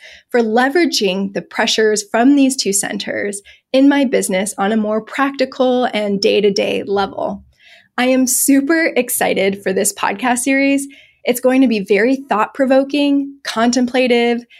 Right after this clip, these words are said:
and very relatable, I think, for all of you listening. So if aligning your business and your marketing strategy to your human design is something that's calling to you, you can take the first steps forward in my new free workshop series,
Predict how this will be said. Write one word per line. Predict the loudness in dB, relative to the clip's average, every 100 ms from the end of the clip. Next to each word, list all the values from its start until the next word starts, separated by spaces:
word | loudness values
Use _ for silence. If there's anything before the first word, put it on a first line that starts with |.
| _ -2
and | 2 2 0 2
very | 2 4 2
relatable, | 2 2 0 0 0 2 2
I | 2 -2
think, | -4 -4 -2
for | -2 -2 -4 -4
all | -2 -2
of | -2
you | -2
listening. | -2 -4 -6 -6 -8 -10 _ -4
So | 0 2 2
if | -2 0
aligning | 2 2 2 2 2 0
your | 0
business | 0 0 0 0 -2
and | -4 -2
your | 0
marketing | -2 -2 -2 -4
strategy | -2 -2 0 -2 -2 -4
to | -2
your | -2
human | 0 2 2
design | 2 0 -2 -2
is | -4 -4
something | 0 2 2
that's | 0 -4
calling | -8 -6 -4
to | -6 -6
you, | -4 -2 -4 -6 _ _
you | -2 0
can | 0 0
take | -2 -2
the | -4 -2
first | 0 0
steps | -2 -2 -4
forward | -4 0 0 0 -2 -2
in | -4
my | -2 -2
new | 0 2 2 0 -4
free | -8 -2 -2 0
workshop | 0 -2 0 -2 -2
series, | 0 0 0 -2 -6